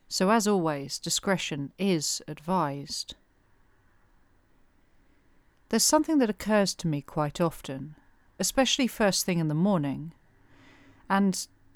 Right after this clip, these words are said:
I know it says something about myself more than anything, but on mornings when I know I have somewhere I need to be, my brain regularly flashes a thought.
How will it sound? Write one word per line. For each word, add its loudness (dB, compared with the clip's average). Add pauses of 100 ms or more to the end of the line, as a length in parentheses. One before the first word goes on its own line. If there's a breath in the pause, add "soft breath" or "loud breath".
I 2
know 8
it 4
says 0
something 4
about 0
myself -2
more 2
than 2
anything, 0 (840 soft breath)
but 0 (140)
on 4
mornings 6
when 2
I 4
know 4
I 4
have -2
somewhere 0
I -2
need -4
to -14
be, -2 (440)
my 2
brain 2
regularly 0
flashes -2
a -6
thought. -2